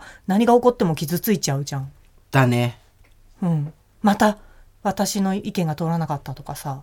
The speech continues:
Speaker 2: 大事にされなかったとかね。
Speaker 1: そう、そう、そう。
Speaker 2: うん。
Speaker 1: それはそれで大変そうだもんね。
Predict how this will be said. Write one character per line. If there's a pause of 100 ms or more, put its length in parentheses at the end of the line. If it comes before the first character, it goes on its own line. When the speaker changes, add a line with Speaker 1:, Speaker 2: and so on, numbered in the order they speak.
(140)
Speaker 2:
大
事
に
さ
れ
な
か
っ
た (120)
と
か
ね。
Speaker 1:
そ
う、
そ
う、
そ
う。
Speaker 2:
う
ん。 (280)
Speaker 1:
そ
れ
は
そ
れ
で
大
変
そ
う
だ
も
ん
ね。